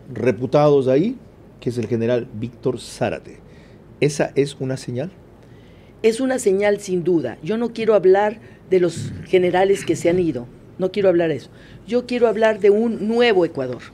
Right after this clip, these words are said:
Speaker 2: de a quién vamos a tener. Para mí es una clara señal de lo que queremos en un futuro, que un general como Íñiguez, un experto en investigaciones, ahora va a ser el director general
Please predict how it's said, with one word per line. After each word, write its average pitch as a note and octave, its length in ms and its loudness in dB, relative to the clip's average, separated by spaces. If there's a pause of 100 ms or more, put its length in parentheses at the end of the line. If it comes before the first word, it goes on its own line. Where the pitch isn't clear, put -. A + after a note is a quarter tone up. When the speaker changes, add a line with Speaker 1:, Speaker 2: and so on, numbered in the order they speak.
(760)
Speaker 2:
de G#3+ 140 4
a G#3+ 120 0
quién C4 280 2
vamos A#3 320 2
a F3+ 40 -2
tener. E3+ 460 0 (180)
Para F#3+ 200 2
mí A#3 100 0
es C4 140 -4
una B3 160 2
clara A3 340 2
señal G3 460 0
de G3 80 4
lo F3 120 0
que E3+ 120 -4
queremos F3 360 0
en F#3 120 0
un G3+ 80 -4
futuro, F#3+ 420 -2 (460)
que G3+ 100 10
un B3+ 180 6
general A3 540 2
como F3 340 0
Íñiguez, F3+ 600 2 (160)
un A3 160 2
experto G#3 400 0
en G#3+ 80 0
investigaciones, F3+ 920 -2
ahora F3+ 300 4
va F#3 80 2
a F3 60 -2
ser G3 300 2 (380)
el G3 140 6
director F#3+ 640 4
general F3+ 640 0